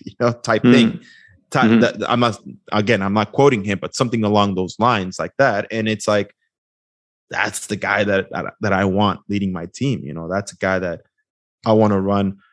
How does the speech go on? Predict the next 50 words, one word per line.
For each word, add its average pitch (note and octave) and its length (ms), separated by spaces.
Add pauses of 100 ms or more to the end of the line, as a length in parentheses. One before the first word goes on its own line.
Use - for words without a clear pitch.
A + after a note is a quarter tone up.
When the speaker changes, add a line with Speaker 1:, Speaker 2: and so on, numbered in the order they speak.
(160)
Speaker 1:
through G2+ 160
a F#2 60
brick G2+ 260
wall G2+ 220
for. F2+ 340
And, F2+ 220 (520)
um, G2+ 440 (280)
and B2 360
it C3+ 100
just B2+ 200
seemed A#2 180
like, G2+ 240 (180)
yeah, G2+ 200
with F#2+ 200
Charlie, G2 400
it F#2 160
was F2+ 180
just, - 280 (600)
I G#2+ 80
don't G#2 120
know G2+ 160
if F#2+ 120 (280)
he G2 240
wasn't F#2 640 (260)
getting F#2 340
the F2 80
best F#2 360
out F2 100
of F2 80
his F2 160
players. F2+ 560
And E2+ 180 (280)
again, C3 360
we B2+ 80
can D3 160
sit C#3+ 240
here B2 180
and A#2 120
dissect A2 480
it G#2 60
all G2+ 220
we G2 120
want. F#2 420 (220)
The G2 60
guys G2 300
that G2+ 120
are F#2+ 100
in F#2+ 80
the F#2 80
clubhouse, G2 640